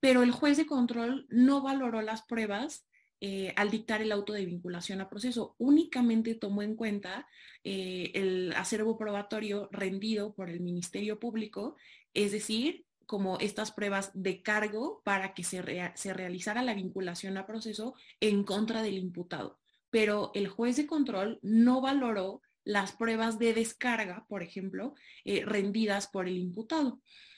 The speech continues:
Em, ni siquiera hubo un mínimo pronunciamiento por parte del juez de control.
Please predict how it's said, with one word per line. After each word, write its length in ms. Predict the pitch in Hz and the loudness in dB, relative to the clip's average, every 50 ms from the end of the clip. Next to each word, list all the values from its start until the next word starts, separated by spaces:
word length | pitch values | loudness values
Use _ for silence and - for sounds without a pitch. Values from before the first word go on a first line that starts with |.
| _ _ _ _ - | _ _ _ _ 0
Em, 640 | 247 247 240 240 240 240 240 233 233 226 226 220 - - _ _ _ _ _ _ _ _ _ - | 2 4 4 4 4 2 2 2 2 2 0 -2 -4 -6 _ _ _ _ _ _ _ _ _ 4
ni 200 | 233 247 262 262 | 8 8 8 10
siquiera 400 | 262 254 - 285 302 311 320 320 | 8 6 4 4 4 6 6 8
hubo 380 | 320 311 302 294 285 285 294 294 | 8 8 6 6 6 6 8 8
un 200 | 294 285 269 262 | 8 8 6 8
mínimo 400 | 254 247 247 254 247 233 208 202 | 8 8 8 8 6 4 2 0
pronunciamiento 760 | 202 196 190 185 190 185 - 190 196 208 202 202 220 226 - | -4 -6 -6 -6 -6 -8 -6 -4 -2 0 0 0 0 -2 -4
por 180 | 202 185 - | -6 -8 -6
parte 300 | - 196 190 190 - 208 | -4 -4 -4 -4 -6 -6
del 160 | 196 190 180 175 | -6 -6 -6 -8
juez 280 | - - 185 190 175 | -8 -8 -8 -8 -6
de 80 | 190 190 | -8 -10
control. 380 | - 170 165 170 - - - | -10 -12 -14 -14 -16 -18 -20